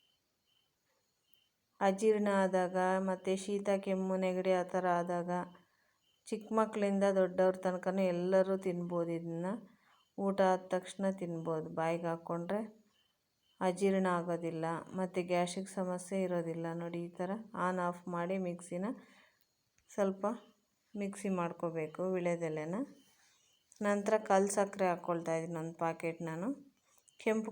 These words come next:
ಕಲ್ಲು ಸಕ್ಕರೆ ಇದ್ದರೆ ಅದನ್ನೂ ಸಹ ಹಾಕ್ಕೋಬೋದು ಬಂಧುಗಳೇ, ಯಾವುದೇ ಕಲ್ಲು ಸಕ್ಕರೆ ಆದರೂ ಪರವಾಗಿಲ್ಲ. ತುಂಬ ಟೇಸ್ಟ್ ಚೆನ್ನಾಗಿರುತ್ತೆ ಅಂತ ಹೇಳ್ಬಿಟ್ಟು, ಮತ್ತು ಆರೋಗ್ಯಕ್ಕೆ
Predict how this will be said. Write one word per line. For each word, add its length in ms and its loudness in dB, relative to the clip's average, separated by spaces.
ಕಲ್ಲು 240 4
ಸಕ್ಕರೆ 360 0
ಇದ್ದರೆ 240 0
ಅದನ್ನೂ 300 -2
ಸಹ 120 -2
ಹಾಕ್ಕೋಬೋದು 600 -4
ಬಂಧುಗಳೇ, 440 -4
ಯಾವುದೇ 280 0
ಕಲ್ಲು 220 -2
ಸಕ್ಕರೆ 360 -6
ಆದರೂ 180 -4
ಪರವಾಗಿಲ್ಲ. 580 -6
ತುಂಬ 240 -2
ಟೇಸ್ಟ್ 340 2
ಚೆನ್ನಾಗಿರುತ್ತೆ 800 -2
ಅಂತ 240 -6
ಹೇಳ್ಬಿಟ್ಟು, 380 -6
ಮತ್ತು 240 -4
ಆರೋಗ್ಯಕ್ಕೆ 640 0